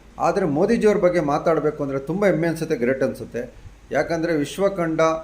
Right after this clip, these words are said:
ಶ್ರೇಷ್ಠ ನಾಯಕರವರು, ಅವ್ರು ಮಾಡ್ತಾ ಇರೋ ಕೆಲಸನ ಇಡೀ ವಿಶ್ವ ಕೊಂಡಾಡ್ತಿದೆ. ಅವ್ರು ಮಾಡಿರೋ ಸಾವಿರಾರು ಯೋಜನೆಗಳು, ಕೆಲಸಗಳಲ್ಲಿ ಬರೀ ಬೆರಳೆಣಿಕೆಯಷ್ಟು ಕೆಲಸಗಳನ್ನ ಗಮನದಲ್ಲಿ ಇಟ್ಕೊಂಡ್ರೆ ಸಾಕು. ಮತ್ತೆ ಮೂರನೇ ಅವಧಿ, ಮತ್ತೊಮ್ಮೆ ಮೋದಿ, ಅದರಲ್ಲಿ ಎರಡು ಮಾತಿಲ್ಲ.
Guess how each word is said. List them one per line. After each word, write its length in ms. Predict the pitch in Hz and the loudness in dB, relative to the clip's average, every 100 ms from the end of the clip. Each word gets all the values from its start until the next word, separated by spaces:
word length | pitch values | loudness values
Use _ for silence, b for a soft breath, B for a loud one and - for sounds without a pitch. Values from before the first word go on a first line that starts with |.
| - - - - - | -12 -20 -20 -20 -8
ಶ್ರೇಷ್ಠ 340 | 135 175 - | -2 -2 0
ನಾಯಕರವರು, 800 | 185 147 131 151 - 131 123 143 - - - - - - - - | 0 2 2 2 2 2 2 -4 -12 -20 -20 -20 -20 -20 -18 -6
ಅವ್ರು 160 | 117 | -4
ಮಾಡ್ತಾ 260 | 113 156 180 | 0 0 2
ಇರೋ 120 | 170 | 0
ಕೆಲಸನ 340 | - 139 165 156 | 0 -2 0 -2
ಇಡೀ 200 | 131 139 | 0 0
ವಿಶ್ವ 280 | 131 - | -2 -2
ಕೊಂಡಾಡ್ತಿದೆ. 580 | 156 139 127 117 123 127 127 | -2 -2 -2 -2 -4 -6 -4
ಅವ್ರು 200 | 123 135 | -2 -2
ಮಾಡಿರೋ 360 | 131 165 196 185 - - - | 0 -2 -2 -4 -8 -14 -8
ಸಾವಿರಾರು 760 | 135 156 180 196 190 156 - - - - - - - - - | -2 2 4 4 2 -4 -10 -20 -20 -20 -20 -20 -20 -20 -4
ಯೋಜನೆಗಳು, 580 | 123 180 180 175 160 160 | 2 4 4 4 4 2
ಕೆಲಸಗಳಲ್ಲಿ 680 | 175 143 156 151 127 139 113 | 2 0 2 2 2 -2 0
ಬರೀ 200 | 170 220 | 2 4
ಬೆರಳೆಣಿಕೆಯಷ್ಟು 1120 | 139 175 226 220 208 202 196 - 196 - - - | 6 6 6 0 0 0 0 0 -2 -2 -8 -4
ಕೆಲಸಗಳನ್ನ 440 | 151 156 180 180 | -4 -2 0 0
ಗಮನದಲ್ಲಿ 420 | 123 131 156 165 | 0 0 2 2
ಇಟ್ಕೊಂಡ್ರೆ 360 | 156 156 143 135 | 0 -2 -2 -2
ಸಾಕು. 460 | 139 123 - 135 - - | -4 -6 -6 -10 -12 -12
ಮತ್ತೆ 260 | 113 120 180 | -10 -2 -2
ಮೂರನೇ 440 | 180 147 180 175 | 0 0 2 2
ಅವಧಿ, 300 | 156 135 143 | 2 0 0
ಮತ್ತೊಮ್ಮೆ 440 | 123 107 - 151 151 | -4 -6 -2 -2 -2
ಮೋದಿ, 300 | 123 123 135 | -2 -4 -2
ಅದರಲ್ಲಿ 300 | 107 117 110 | 0 0 2
ಎರಡು 160 | 120 | 2
ಮಾತಿಲ್ಲ. 600 | 120 127 - 120 151 - | 2 0 -2 -4 -4 -8